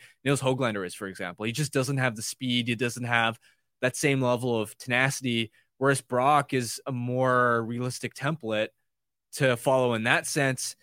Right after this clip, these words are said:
Same thing in terms of cleaning up his defensive habits positionally, uh, better puck management.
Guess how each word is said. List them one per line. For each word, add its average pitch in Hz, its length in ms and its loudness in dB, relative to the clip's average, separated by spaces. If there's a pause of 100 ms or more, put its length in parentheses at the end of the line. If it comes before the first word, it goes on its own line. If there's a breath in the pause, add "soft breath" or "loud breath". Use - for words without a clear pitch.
(160 soft breath)
Same 170 260 2
thing 160 200 -2
in 151 60 -2
terms 139 340 -2
of 123 280 -2 (500)
cleaning 151 400 -2
up 135 180 0
his 117 380 -4
defensive 123 460 -6
habits 120 380 -2
positionally, 120 920 -4 (600 soft breath)
uh, - 120 -16 (100)
better 131 180 2
puck - 360 0
management. 127 640 -2